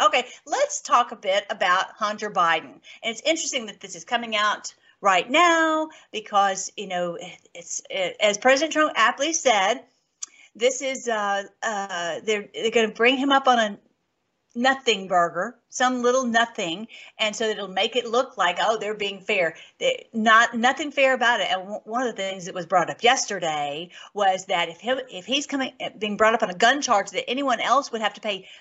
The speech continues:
ten years in prison for, ten years, uh, selling drugs and having a gun, that is a major problem. And there are people behind bars right now and have been rotting in prison for years and years and years.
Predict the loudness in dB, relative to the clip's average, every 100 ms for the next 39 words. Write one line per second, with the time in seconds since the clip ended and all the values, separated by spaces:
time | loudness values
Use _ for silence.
0 | _ -4 0 0 -2 -2 0 0 -2 -8
1 | -8 -6 -8 4 4 4 -6 -8 -6 -4
2 | -6 -8 _ _ -6 -2 0 2 2 2
3 | -6 -12 -8 -4 -4 -8 -8 -6 -4 -4
4 | 2 2 2 -4 -2 -2 -6 -4 0 0
5 | -2 -8 -10 -2 0 0 -6 -10 -10 -4
6 | 0 0 0 -4 0 0 -2 -12 -8 -4
7 | -4 -6 -8 -8 -2 -2 0 0 -2 2
8 | 4 4 0 -2 -4 -8 -12 -12 -14 -18
9 | -20 -4 4 4 4 0 -6 -6 -6 -6
10 | -10 -14 -16 -12 -8 -4 -4 -4 -6 -4
11 | -6 -4 2 2 2